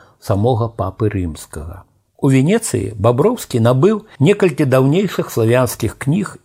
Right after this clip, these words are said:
і запачаткаваў сваю бібліятэку па славістыцы і багаслоўю. Навуковец Беларусі завітаў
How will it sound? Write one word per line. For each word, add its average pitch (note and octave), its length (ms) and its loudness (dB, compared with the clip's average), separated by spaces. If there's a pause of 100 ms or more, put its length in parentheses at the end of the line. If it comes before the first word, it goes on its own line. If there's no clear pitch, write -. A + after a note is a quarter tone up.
(120)
і A#2+ 80 2
запачаткаваў A2 960 -2
сваю A#2+ 400 0
бібліятэку A#2 800 -4 (100)
па G2+ 80 -4
славістыцы A#2 920 -6 (500)
і - 80 -8
багаслоўю. G2 880 -4 (640)
Навуковец F#3+ 560 2
Беларусі F#3 680 2 (120)
завітаў D#3 500 2